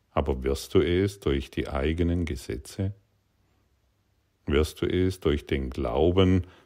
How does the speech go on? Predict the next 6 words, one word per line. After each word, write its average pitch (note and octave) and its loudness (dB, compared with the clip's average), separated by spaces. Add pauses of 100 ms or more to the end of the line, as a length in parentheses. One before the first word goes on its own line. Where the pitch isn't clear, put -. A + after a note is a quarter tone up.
(140)
an E2 -2
Gesetzmäßigkeiten, E2+ -2
an D#2+ -4
illusionäre E2+ -2
Gesetzmäßigkeiten D#2+ -4 (420)
finden, E2 -4